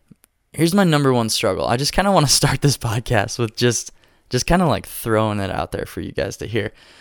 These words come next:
Um, I feel like a lot of people might see my life on the internet and be like, "Man, that's really cool. Like, this guy is an assigned band. Like, he's touring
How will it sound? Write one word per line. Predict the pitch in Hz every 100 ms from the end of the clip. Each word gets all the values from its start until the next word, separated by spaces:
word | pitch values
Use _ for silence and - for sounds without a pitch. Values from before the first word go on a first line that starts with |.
| - _ -
Um, | 123 120 113 98 - _ _ _ _ _ _ _ _
I | 139
feel | 139 190
like | 202 170 - - _ _ _ -
a |
lot | 120 117
of | 127
people | 139 123
might | 120 110 107 110 -
see | - 117 113
my | 110 107
life | 104 104 110 - -
on | 107
the | 107
internet | - 110 104 107
and | 101
be | 104
like, | 80 -
"Man, | 113 110 104
that's | 104 - 113
really | 113 98
cool. | 101 - 101 67
Like, | 80 98 - - _ _ _ _
this | 120 -
guy | 127 120
is | 117
an | 110
assigned | 101 - 117 117 123 127 113
band. | 104 101 98 107 113 -
Like, | - - -
he's | - -
touring | - - 139 131 131 127 123 123